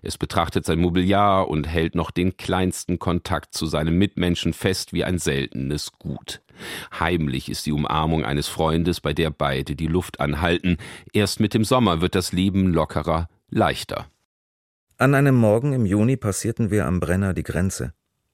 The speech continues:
Speaker 2: Wir fuhren in das weiche Licht, sahen hinab auf das Wasser, auf den von Gletschern geschliffenen Graben, in dem der See, er war die ganze Welt,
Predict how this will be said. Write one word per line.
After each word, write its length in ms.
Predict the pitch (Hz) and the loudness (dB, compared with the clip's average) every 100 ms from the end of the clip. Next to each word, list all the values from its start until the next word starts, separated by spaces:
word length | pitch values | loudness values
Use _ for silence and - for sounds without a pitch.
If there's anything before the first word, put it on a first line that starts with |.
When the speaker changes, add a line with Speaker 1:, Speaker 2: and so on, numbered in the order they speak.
| _ _ _ | _ _ _
Speaker 2:
Wir 100 | - | -8
fuhren 360 | - 104 92 90 | -2 0 2 2
in 80 | 85 | 0
das 180 | 76 | -2
weiche 320 | - 80 85 78 | -2 -2 -2 -4
Licht, 460 | 76 80 - - _ _ _ _ _ _ _ | -4 -6 -8 -20 _ _ _ _ _ _ _
sahen 260 | - 92 87 | 0 2 4
hinab 420 | 87 90 87 - | 4 4 2 0
auf 160 | 58 - | -6 -6
das 180 | 71 | -6
Wasser, 440 | - 85 76 65 - _ _ _ _ _ _ _ | -2 -2 -2 -6 -8 _ _ _ _ _ _ _
auf 160 | - - | -8 0
den 180 | 95 | 0
von 220 | 90 87 85 | 2 0 2
Gletschern 480 | 101 - 90 80 | 2 2 0 -2
geschliffenen 640 | 76 76 87 87 82 78 76 | -2 -2 -2 0 -2 -2 -2
Graben, 480 | 78 82 80 67 - _ _ _ _ _ _ _ _ - - - - - _ _ _ | -2 -2 -2 -6 -12 _ _ _ _ _ _ _ _ -20 -20 -20 -20 -20 _ _ _
in 140 | - | 0
dem 240 | 95 104 98 | 4 4 4
der 120 | 90 | 2
See, 440 | 80 101 92 71 - _ _ _ _ _ _ _ | 2 0 -2 -6 -12 _ _ _ _ _ _ _
er 140 | - 92 | -2 2
war 100 | 107 | 2
die 80 | 110 | 2
ganze 380 | 120 123 113 | 0 0 0
Welt, 340 | 95 80 - | 0 -2 -4